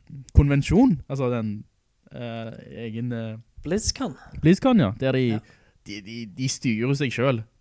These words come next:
Speaker 1: De, de er sine egne sjefer. Hvis du får en egen messe oppkalt etter deg, da vet du at du har gjort det bra.
Speaker 2: Det er lenge siden, eh, var det Lost Vikings, vi?
Speaker 1: Ja, <laughs> ja, fy søren, det er lenge siden.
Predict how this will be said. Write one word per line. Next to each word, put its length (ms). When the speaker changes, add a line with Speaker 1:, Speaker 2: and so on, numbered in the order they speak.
Speaker 1:
De, 440
de 120
er 40
sine 180
egne 200
sjefer. 360
Hvis 140
du 100
får 220
en 60
egen 420
messe 360
oppkalt 380
etter 140
deg, 180
da 140
vet 200
du 120
at 60
du 80
har 40
gjort 60
det 100
bra. 200
Speaker 2:
Det 140
er 80
lenge 140
siden, 520
eh, 1300
var 100
det 160
Lost 280
Vikings, 500
vi? 140
Speaker 1:
Ja, 240
<laughs> 380
ja, 300
fy 400
søren, 520
det 80
er 80
lenge 200
siden. 280